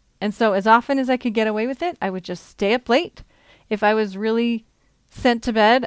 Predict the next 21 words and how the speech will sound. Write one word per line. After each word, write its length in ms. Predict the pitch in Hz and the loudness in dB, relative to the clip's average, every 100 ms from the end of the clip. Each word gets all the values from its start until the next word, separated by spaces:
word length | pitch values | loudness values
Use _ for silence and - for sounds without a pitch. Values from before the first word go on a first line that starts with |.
| - | 0
I 180 | 202 202 | 2 2
would 160 | 208 | 2
lie 200 | 202 214 | 4 4
there 320 | 220 233 233 | 4 0 0
listening 640 | 226 - 226 262 277 247 202 | -4 -2 -2 -2 -2 -2 -2
and 120 | 190 | -8
straining 460 | - 226 226 240 190 | -8 -4 -2 -2 -4
and 80 | 180 | -6
trying 240 | 233 240 | -4 -2
to 60 | 208 | -4
hear 200 | 254 240 | -4 -4
what 100 | 208 | -6
was 120 | - | -6
going 240 | 208 208 | -2 -2
on 180 | 311 339 | -2 -6
so 160 | - 208 | 0 2
I 100 | 202 | 2
didn't 220 | 233 226 | 0 2
miss 220 | 262 - | 2 4
out. 240 | 262 160 _ _ _ _ _ _ _ _ _ _ | 2 2 _ _ _ _ _ _ _ _ _ _
Also, 580 | - 277 262 240 254 220 | 2 2 2 0 0 -4